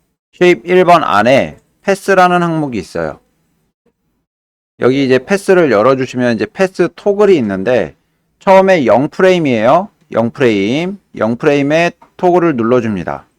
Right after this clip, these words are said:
토글을. 그리고 한 삼 프레임 뒤에, 삼 프레임 뒤로 갈 건데, 여기 이렇게 삼 프레임으로 옮겨주시거나,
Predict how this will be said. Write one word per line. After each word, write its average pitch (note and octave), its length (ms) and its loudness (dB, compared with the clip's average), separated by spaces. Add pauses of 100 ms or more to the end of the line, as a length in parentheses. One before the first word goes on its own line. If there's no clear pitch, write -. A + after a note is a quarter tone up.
(1900)
토글을. A#2+ 440 -4 (1120)
그리고 F3 640 2 (920)
한 B2+ 260 -6
삼 F#3 240 -4
프레임 F3 320 -2
뒤에, A#2+ 380 -2 (960)
삼 G3 180 0
프레임 F#3+ 300 2
뒤로 C3+ 240 0
갈 B2 140 2
건데, A#2 520 2 (600)
여기 E3+ 540 4
이렇게 B2 340 -6
삼 F3+ 200 -2
프레임으로 F#3+ 440 0
옮겨주시거나, A#2 1080 0